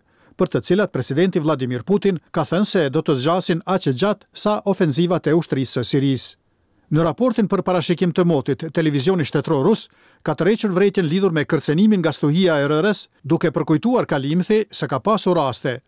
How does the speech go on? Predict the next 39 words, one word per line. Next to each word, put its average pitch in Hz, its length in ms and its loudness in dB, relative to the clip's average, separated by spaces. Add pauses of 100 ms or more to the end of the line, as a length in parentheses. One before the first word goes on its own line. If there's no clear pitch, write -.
kur 139 160 0
kjo 220 160 0
stuhi 202 480 0
i 156 160 -6
ka 139 160 -2
paralizuar 190 560 2
forcat 196 400 0
e 147 80 -2
Shteteve 180 320 -2
të 127 160 -6
Bashkuara 202 460 0 (260)
gjatë 170 240 -2
luftës 135 320 -2
së 143 80 2
gjirit. 135 400 0 (480)
Parashikimi, 156 640 0
megjithatë, 135 600 0 (420)
i - 80 2
ka 180 80 2
përshkruar 175 640 0
stuhitë 180 400 0
e 151 80 2
R 170 160 2
R 202 80 2
S - 140 -2
si 185 100 2
paraqitje 185 480 0
e 202 80 2
rrallë 135 320 0
në 135 80 -6
këtë 151 160 -2
periudhë 156 320 0
të 160 80 0
vitit 151 320 -2
në 143 80 0
Siri 190 260 0 (480)
dhe 156 160 -2
ka 165 80 -2
parapar 170 540 -4